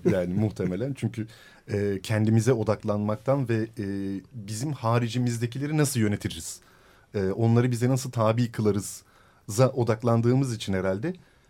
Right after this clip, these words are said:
e, çevremizdeki, e, yaşama hani, e, şeyinden, e,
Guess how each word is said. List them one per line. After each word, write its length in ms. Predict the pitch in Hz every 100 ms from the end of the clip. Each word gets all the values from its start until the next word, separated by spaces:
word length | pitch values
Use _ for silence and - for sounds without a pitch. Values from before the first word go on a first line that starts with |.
| _ _ 101
e, 340 | 95 92 90
çevremizdeki, 800 | - 110 110 110 104 117 147 139 -
e, 60 | 110 98
yaşama 640 | 98 95 101 110 110 170
hani, 180 | 117 92
e, 600 | 87 - 85 65 107 -
şeyinden, 500 | - 110 95 107 147 - _ _ _
e, 40 | _